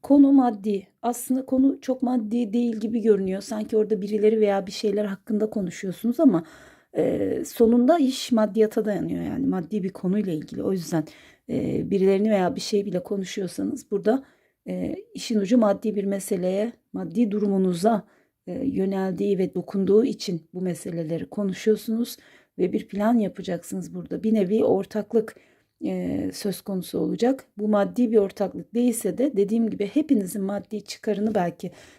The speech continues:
e, koruyacak veya, e, arttıracak bir stratejik plan olabilir yani. Dört kişi bu şekilde bir araya gelip bir şeyler konuşup plan yapacaksınız. Güzel görünüyor.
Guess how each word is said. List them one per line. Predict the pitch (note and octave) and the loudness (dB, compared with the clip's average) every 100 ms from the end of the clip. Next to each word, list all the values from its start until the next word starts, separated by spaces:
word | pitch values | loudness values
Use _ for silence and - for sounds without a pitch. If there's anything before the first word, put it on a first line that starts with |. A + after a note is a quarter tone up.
| _ | _
e, | - G3 E3+ | -4 -2 -2
koruyacak | - G#3 G3+ F#3+ G3+ G3+ | 0 4 4 2 0 -2
veya, | G3+ F#3+ F#3 - | -2 -2 0 -2
e, | F3+ F3 F3 E3+ - | -2 -4 -6 -6 -4
arttıracak | F#3+ F#3+ - F#3+ F#3+ A3+ C#4+ - - _ _ F3+ | -2 -4 -4 -6 0 2 0 -2 -20 _ _ -4
bir | A#3 C4 | 0 0
stratejik | - - - A3 A#3 A3 C4+ C4+ | -4 -8 0 2 4 4 2 0
plan | G#3 E3+ D#3+ | 2 2 2
olabilir | - F3+ D#3+ D#3 D#3+ | 2 2 0 -2 -4
yani. | D#3+ D#3+ D3 F#2 - _ _ _ _ _ _ - A3 | -4 0 0 0 -8 _ _ _ _ _ _ -2 2
Dört | A3+ A3+ | 2 0
kişi | F#3 - G#3+ | -8 -6 -6
bu | |
şekilde | G#3+ G3 F3 - | -2 -2 -2 -2
bir | A3 | 2
araya | G3+ - - | 2 0 0
gelip | G#3 G#3+ - _ _ _ _ _ - | 0 -2 -6 _ _ _ _ _ -8
bir | A3 | -6
şeyler | A3 G3 F#3 F3+ | 0 0 0 -2
konuşup | - G#3 F3+ A3+ A3+ | -2 -4 -2 -6 -2
plan | G3+ G3 G#3+ A3+ | -2 0 0 0
yapacaksınız. | G3 G#3+ G3+ G3+ - F#3 G#3 G#3+ | -2 -2 -4 -6 -6 -6 -4 -6
Güzel | A#3+ A3 B3+ A3 | -8 -2 0 2
görünüyor. | F#3+ F3+ F3+ | 2 2 -2